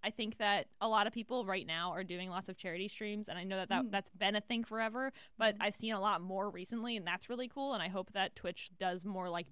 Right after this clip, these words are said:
Speaker 1: big charity events. I want them to do, like, a big week where they just do, like, a huge charity o-, all over Twitch thing.
Speaker 2: That would
Speaker 1: I
Speaker 2: be
Speaker 1: feel like
Speaker 2: so
Speaker 1: that would be
Speaker 2: cool.
Speaker 1: really cool.
Speaker 2: Can you
Speaker 1: Um,
Speaker 2: explain the concept of a charity stream?
Speaker 1: When I do it,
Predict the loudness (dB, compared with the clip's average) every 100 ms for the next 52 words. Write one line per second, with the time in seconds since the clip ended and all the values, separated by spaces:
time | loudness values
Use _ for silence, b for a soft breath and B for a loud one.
0 | 2 2 2 -2 -6 -4 -2 -2 -2 0
1 | 0 -2 -6 -4 -2 -2 -2 -4 -2 -2
2 | -2 -4 -4 -10 -8 -10 -10 -14 -8 -4
3 | -4 -4 -6 -6 -6 -4 -4 -4 -4 -6
4 | -6 -8 -6 -4 -4 -4 -4 -4 -4 0
5 | 2 4 2 -4 -6 -6 -6 -2 0 0
6 | -4 -2 0 0 0 0 2 4 2 0
7 | -2 -2 -4 -2 -2 -2 -6 -16 -20 -20
8 | -8 -4 0 2 2 0 0 0 0 -2
9 | -6 -6 -4 -4 -4 -4 -4 -4 -4 -4
10 | -4 -8 -20 _ _ -14 -2 4 8 8
11 | 8 6 2